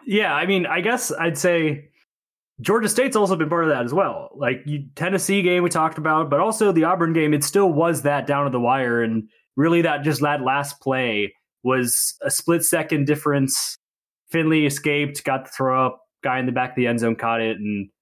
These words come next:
heartbreak. And then you go back to the Wisconsin game, uh, Coach Miles' last year in twenty sixteen. Wis-, the Washington game in twenty fourteen, uh, when that team wasn't very good, but one of the better halves they ever played under Coach Miles.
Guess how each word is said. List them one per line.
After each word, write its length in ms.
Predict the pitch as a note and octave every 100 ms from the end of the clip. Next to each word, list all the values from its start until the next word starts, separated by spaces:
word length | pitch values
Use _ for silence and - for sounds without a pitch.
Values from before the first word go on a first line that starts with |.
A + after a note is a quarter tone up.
| _
heartbreak. 640 | C3+ B2+ G#2 A2+ G#2 - - _ _ -
And 200 | C3+ D3+
then 200 | D#3 D#3+
you 100 | E3+
go 140 | F#3
back 240 | E3 F3
to 100 | -
the 80 | D3
Wisconsin 840 | C3+ C3 - C#3+ C#3+ C#3+ - C#3
game, 460 | C3+ C3+ C#3 C#3 C#3 _ _ _ -
uh, 160 | A#2+ A#2+
Coach 240 | C#3 C3
Miles' 360 | C3+ C#3 A#2 A#2+
last 320 | A#2+ - -
year 160 | A#2
in 80 | A2
twenty 220 | - A#2
sixteen. 800 | G#2+ - - - A#2+ A#2+ A#2 A2+ _ _ _ _ _ _ _ _ _ _ _
Wis-, 300 | C#3 D#3+ E3
the 180 | D3+ C#3+
Washington 520 | C3+ F#3 G3 E3+ F#3
game 220 | D#3 D#3+
in 80 | D#3
twenty 220 | - D#3
fourteen, 680 | D3+ E3 E3+ D#3 C#3 C3+ B2+
uh, 100 | A#2+
when 120 | B2 C#3
that 140 | E3
team 140 | F#3 D3+
wasn't 260 | E3 E3+
very 220 | D3+ D3+
good, 320 | B2 D#3 F3 C3+
but 200 | B2+ - -
one 180 | C3 D#3+
of 60 |
the 60 | C#3+
better 220 | C#3+ C#3+
halves 280 | C3 D3 D3
they 120 | C3+
ever 180 | C3+ B2+
played 300 | - B2+ D3
under 180 | C3+ A#2+
Coach 280 | C3 A#2+ C3+
Miles. 560 | C#3+ C3+ A2+ G#2+ -